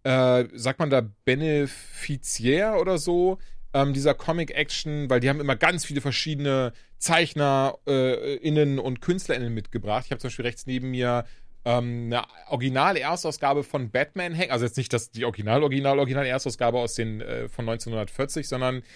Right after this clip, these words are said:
ähm, die von zweitausend, boah, acht müsste das sein,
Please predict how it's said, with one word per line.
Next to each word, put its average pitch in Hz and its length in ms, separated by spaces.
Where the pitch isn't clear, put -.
ähm, 127 400
die 131 160
von 127 320
zweitausend, 123 800
boah, 117 240
acht 160 220
müsste 170 240
das 139 160
sein, 143 340